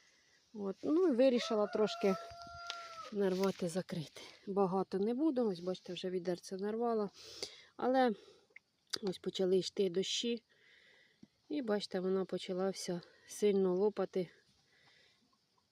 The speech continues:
Ну і дуже швидко псуватися. У нас сьогодні вже обіцяли, що наче один дощик буде, і потім вже, може, буде випогоджуватися, але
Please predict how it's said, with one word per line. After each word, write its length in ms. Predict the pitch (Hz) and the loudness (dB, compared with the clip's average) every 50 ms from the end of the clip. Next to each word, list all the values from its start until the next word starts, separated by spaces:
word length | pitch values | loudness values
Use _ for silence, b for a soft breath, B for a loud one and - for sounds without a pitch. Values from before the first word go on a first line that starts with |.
| _ _ _ _ - - - _ _ | _ _ _ _ -20 -20 -20 _ _
Ну 120 | - 262 269 | 0 2 2
і 100 | 247 233 | 2 2
дуже 280 | - 220 208 202 202 | 2 4 4 4 2
швидко 360 | 190 - - 214 - - - 190 | 2 2 0 0 0 0 -2 -4
псуватися. 760 | - - - 214 185 170 170 165 - - 190 - - 202 147 B B B B B B B B B _ _ - - _ _ - - - - - - - - - - - - - - - - - | -2 0 0 0 2 2 0 0 0 0 -2 0 0 -2 -2 B B B B B B B B B _ _ -16 -16 _ _ -20 -12 -6 -6 -6 -6 -6 -6 -8 -6 -6 -8 -10 -12 -18 -10 -4
У 40 | 208 | -2
нас 160 | 214 214 - - | 0 0 0 0
сьогодні 420 | - 233 202 196 214 202 202 208 | 0 0 2 2 4 4 4 4
вже 200 | 190 180 202 208 - | 6 6 4 4 4
обіцяли, 540 | 208 208 190 214 - - 226 220 220 208 202 | 2 0 2 2 2 4 4 4 4 4 2
що 240 | - - 208 196 185 - | 2 0 -2 -4 -4 -2
наче 320 | 214 214 214 196 - 208 214 | -2 0 0 0 2 2 2
один 280 | 208 196 214 208 214 | 2 4 2 2 2
дощик 340 | 196 202 214 196 - - 208 185 190 | 2 2 2 0 0 -2 -4 -4 -4
буде, 260 | 208 202 214 208 202 | -4 -2 0 0 0
і 60 | 196 196 220 | -2 -2 -4
потім 260 | 214 202 - 208 190 | -6 -6 -6 -6 -6
вже, 160 | 190 180 190 | -4 -4 -4
може, 240 | 190 196 190 190 190 | -2 -2 -2 -4 -4
буде 280 | 185 196 180 190 190 180 B B B B B B B B B B B B B B | -4 -2 -2 -2 -2 -4 B B B B B B B B B B B B B B
випогоджуватися, 1040 | 208 214 202 226 247 220 247 311 311 240 208 208 202 202 196 214 196 - - 202 | -8 -4 -2 -2 -2 0 0 0 0 0 0 0 0 0 0 -2 -4 -4 -2 -2
але 480 | 196 202 - 196 208 220 240 254 254 | -2 0 0 2 2 4 4 4 4